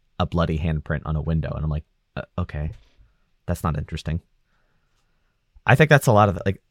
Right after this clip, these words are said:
there's just very little murder. They never explain what happened to the little brother. He got kidnapped, but he's not one of the machines. Or at least,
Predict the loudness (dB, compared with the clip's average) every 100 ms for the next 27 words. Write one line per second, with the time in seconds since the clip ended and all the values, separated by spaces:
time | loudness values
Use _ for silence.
0 | -20 -20 _ 0 0 0 2 4 6 6
1 | 4 2 2 2 0 0 0 0 -2 _
2 | _ _ _ _ _ _ _ _ _ _
3 | _ 0 4 4 4 4 0 -4 _ _
4 | _ -2 0 4 6 6 2 -6 -2 2
5 | 4 4 4 2 0 -4 -2 -2 2 2
6 | 2 0 0 0 -2 -4 -6 -4 -2 -2
7 | -4 _ _ -6 -2 0 2 0 2 -2
8 | -4 -8 -6 -4 -2 -2 -2 -4 -4 -2
9 | -4 -4 -2 -2 -2 -6 _ _ _ _
10 | _ _ _ _ _ _ _ _ -20 -20
11 | _ _ _ -2 -2 -2 -4 -8 -16